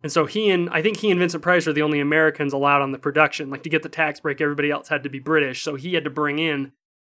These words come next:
an all-new crew. And so, um, he's got Nicholas Roeg, whose movie Don't Look Now we talked about a couple of ep-,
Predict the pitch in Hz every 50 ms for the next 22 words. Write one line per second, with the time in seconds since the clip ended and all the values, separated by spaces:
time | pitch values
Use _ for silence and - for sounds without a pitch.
0 | _ _ - - 151 147 147 156 165 175 175 170 156 151 139 143 - - - -
1 | 196 208 202 175 147 139 131 131 _ _ _ _ _ _ _ _ _ _ _ _
2 | - 180 151 147 143 143 - 185 170 165 156 156 156 - 156 147 143 139 135 135
3 | 131 131 _ _ _ _ _ _ _ _ _ _ _ _ - - 175 175 139 -
4 | 175 156 147 156 151 175 190 180 185 180 143 - 160 160 170 185 208 214 196 202
5 | - - 175 147 135 156 160 165 160 160 160 160 147 - - 165 165 165 165 147
6 | 147 160 156 151 156 170 170 170 160 156 - - 156 147 - - 156 151 143 131
7 | - - 151 151 147 135 143 143 139